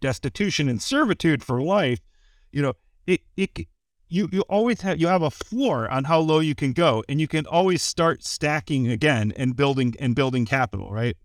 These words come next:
So I, I, I think there's a big,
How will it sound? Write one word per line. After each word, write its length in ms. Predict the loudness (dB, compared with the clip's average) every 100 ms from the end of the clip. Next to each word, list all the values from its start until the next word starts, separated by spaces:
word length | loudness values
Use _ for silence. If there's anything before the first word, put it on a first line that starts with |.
| _
So 160 | -4 -4 -4 _ _
I, 140 | -4 -2
I, 120 | -4 -2
I 100 | 0
think 180 | 2 4
there's 140 | 4
a 120 | 4 0 -6 _ _ _ _ _ _ _ _ _ _ _ _ _ -2
big, 220 | 0 0